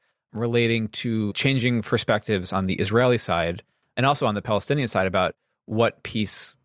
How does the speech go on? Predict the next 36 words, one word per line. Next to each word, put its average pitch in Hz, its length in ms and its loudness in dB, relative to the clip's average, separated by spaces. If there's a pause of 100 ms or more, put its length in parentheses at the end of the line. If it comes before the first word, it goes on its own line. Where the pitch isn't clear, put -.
might 104 220 -2
look 110 180 -4
like 98 160 2
and 98 100 -4
what 98 140 2
is 92 80 -4
necessary 90 460 0
for 80 160 -6
peace. - 340 -2 (540)
You've 113 440 -2
written 120 380 0
about 101 440 0 (220)
the 113 120 -4
so-called 110 520 0
Iron 110 320 0
Wall 104 220 2
strategy, 82 600 -2 (320)
which 123 360 0
would, 101 460 2 (260)
by 127 320 2
defeating 123 380 -4
the 107 80 -6
Palestinians, 101 960 -4
you - 80 -6
know, 92 160 -2
this 110 140 0
is 98 120 -6
the 92 300 -2 (320)
idea 107 300 0
put - 180 -8
forward 98 300 0
by 90 120 0
Jabotinsky 98 600 0
and 90 140 2
his 95 180 0
successors, 127 600 0